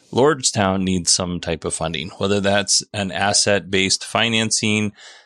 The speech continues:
some sort of strategic partnership with another automotive company, investors, or maybe they just go to Elon's house and search underneath the couch cushions and see what fell down there.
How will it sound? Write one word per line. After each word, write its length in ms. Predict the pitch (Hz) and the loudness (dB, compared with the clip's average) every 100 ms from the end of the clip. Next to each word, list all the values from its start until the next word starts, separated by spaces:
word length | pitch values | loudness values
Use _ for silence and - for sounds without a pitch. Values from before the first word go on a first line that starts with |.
| _ | _
some 200 | - 104 | 0 2
sort 180 | 104 95 | 2 2
of 60 | |
strategic 600 | - - 95 110 95 92 | 0 0 0 0 0 -4
partnership 680 | - 107 98 110 - 110 101 | 0 0 2 0 2 0 0
with 120 | 92 95 | -4 0
another 440 | 90 87 87 87 - | 0 0 0 -2 -2
automotive 500 | 95 92 104 113 113 | 0 2 0 0 -2
company, 640 | 117 101 110 104 104 - | -2 0 0 2 2 0
investors, 960 | 95 85 95 117 - - 117 117 117 - | -4 -2 0 2 0 2 2 2 2 0
or 240 | - 95 | 0 0
maybe 240 | 95 92 95 | 2 0 0
they 120 | 92 | 0
just 160 | 95 | 0
go 80 | 98 | 0
to 120 | 85 | 0
Elon's 360 | 95 98 104 - | 0 2 2 2
house 320 | 104 104 - | 2 2 2
and 120 | 90 | 0
search 240 | - 95 - | 0 0 0
underneath 300 | 95 98 95 | 0 0 -2
the 80 | - | -2
couch 340 | 92 98 - | 0 0 0
cushions 420 | 110 110 107 101 | 0 2 0 0
and 120 | 92 | 0
see 140 | - 92 | 0 0
what 180 | 92 - | -2 2
fell 180 | 95 | 2
down 280 | 95 95 101 | 4 4 4
there. 240 | 107 117 | 2 0